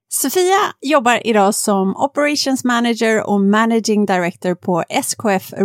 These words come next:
Recond Oil, som är en startup inom S K F som utvecklar clean tech-lösningar. Hon har en filkand inom Human Resource Management och Financial Accounting från National College of Ireland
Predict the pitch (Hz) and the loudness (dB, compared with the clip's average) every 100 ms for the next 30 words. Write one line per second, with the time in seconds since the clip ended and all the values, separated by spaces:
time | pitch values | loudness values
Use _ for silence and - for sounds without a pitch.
0 | 190 240 - 208 202 - 254 - - 180 | 0 -2 -2 -2 -2 0 0 0 -2 -4
1 | - 233 214 208 - 233 226 - - - | -2 -2 -2 -4 -2 0 2 2 0 0
2 | 339 359 - - - 254 233 262 277 147 | 0 -2 -4 -8 -6 -2 0 0 0 -4
3 | - - - - - - - 269 254 - | -4 -6 -6 -8 -12 -10 -4 0 0 -2
4 | 185 190 165 - 208 170 - 165 - - | -4 -4 -4 -4 -2 -2 -4 -8 -8 -12
5 | - 180 220 - - - 196 - _ _ | -6 -2 -2 -4 -8 -8 -10 -14 _ _
6 | _ _ - 220 247 254 311 330 - 302 | _ _ -2 2 2 0 -4 -4 -2 -2
7 | 339 349 240 208 185 208 190 175 185 - | 0 -2 0 0 0 0 2 2 2 0
8 | 208 - 185 170 202 - 277 294 214 - | -2 -2 -2 -2 -2 -2 -4 -4 -6 -4
9 | 185 170 190 - 208 - 185 180 202 269 | -4 -2 -2 -4 -6 -4 -4 -4 -4 -4
10 | - 208 185 185 175 190 - 247 247 - | -4 -2 -2 -2 -2 -2 0 -2 -2 -2
11 | 226 226 214 185 175 190 233 330 | 0 0 0 0 0 -2 -4 -8